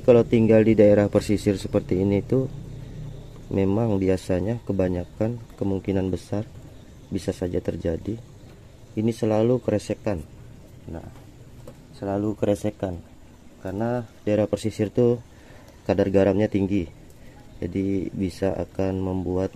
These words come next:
korosi atau merembet hawa-hawa uap-uap korosi ke komponen-komponen elektronik, terutamanya di bagian potensio ini. Di luar, pasti di luar korosi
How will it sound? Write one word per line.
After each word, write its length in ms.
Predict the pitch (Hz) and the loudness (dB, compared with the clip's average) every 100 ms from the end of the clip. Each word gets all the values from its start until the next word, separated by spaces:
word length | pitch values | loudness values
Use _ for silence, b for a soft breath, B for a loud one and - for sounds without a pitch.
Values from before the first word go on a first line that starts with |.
| - - - - | -14 -20 -20 -2
korosi 560 | 101 95 90 - 110 95 | 2 2 0 0 -2 0
atau 240 | - 98 | -2 0
merembet 560 | 95 101 98 98 107 - - - | 0 0 2 0 -2 -8 -20 -12
hawa-hawa 720 | - 92 98 95 98 101 104 98 | -6 -2 -2 -4 -4 -4 -2 0
uap-uap 480 | 101 - 92 95 - | -2 -2 -2 -4 -2
korosi 480 | 98 95 - 92 104 - - - - - - - - - - - - - - - - - - - | -2 -2 -4 -8 -8 -16 -20 -20 -20 -20 -20 -20 -20 -20 -20 -20 -20 -20 -20 -20 -20 -20 -20 -2
ke 160 | 101 95 | -2 0
komponen-komponen 960 | 98 92 95 95 92 90 95 95 95 - | -2 0 0 0 -2 -4 -2 -2 -2 -2
elektronik, 640 | 92 92 - 98 92 87 - | -2 -4 -2 -2 -2 -4 -4
terutamanya 640 | 92 - 95 95 92 110 | -4 0 0 0 0 0
di 80 | 107 | 0
bagian 480 | 90 87 85 87 92 | 0 -2 -2 -4 -4
potensio 400 | - 92 92 101 104 | -4 -4 -2 -4 -4
ini. 160 | 98 87 - B B B - | -4 -8 -16 B B B -6
Di 80 | 101 | 0
luar, 320 | 98 101 110 113 - - - B B - | 2 4 4 0 -6 -18 -20 B B -8
pasti 240 | 101 - 113 | -6 -2 2
di 80 | |
luar 240 | 104 104 107 | 4 4 2
korosi 480 | 110 101 98 101 | 2 0 0 -4